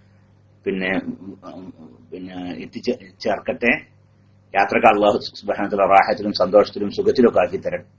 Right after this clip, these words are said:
കൊടുക്കട്ടെ. അല്ലാഹു അവരുടെ യാത്രയിൽ ഖൈറും ബർക്കത്തും പ്രദാനം ചെയ്യട്ടെ. നിസ്കാരത്തിൽ ഭ-, ഭയഭക്തി ഉണ്ടാവാനും മക്കൾ സ്വാലിഹാവാനും ദുആ ചെയ്യണം.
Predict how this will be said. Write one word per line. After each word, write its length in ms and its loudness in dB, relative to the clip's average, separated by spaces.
കൊടുക്കട്ടെ. 460 -8
അല്ലാഹു 360 -2
അവരുടെ 240 4
യാത്രയിൽ 360 4
ഖൈറും 200 4
ബർക്കത്തും 360 -2
പ്രദാനം 260 -18
ചെയ്യട്ടെ. 280 -20
നിസ്കാരത്തിൽ 640 4
ഭ-, 380 6
ഭയഭക്തി 640 4
ഉണ്ടാവാനും 920 6
മക്കൾ 400 2
സ്വാലിഹാവാനും 800 4
ദുആ 260 4
ചെയ്യണം. 280 -2